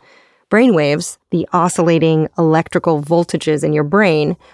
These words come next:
are small in size, just a few millionths of a volt, but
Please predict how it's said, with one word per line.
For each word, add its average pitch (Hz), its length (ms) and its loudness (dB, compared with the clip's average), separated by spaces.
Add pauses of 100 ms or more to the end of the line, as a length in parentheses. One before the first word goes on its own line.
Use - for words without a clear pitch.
(100)
are 165 100 -4
small 349 380 0
in 370 140 0
size, - 360 -2
just - 220 -6
a 302 40 -2
few 269 220 2
millionths 220 680 2
of 165 180 -2
a 160 60 0
volt, 151 420 -2 (300)
but 240 220 0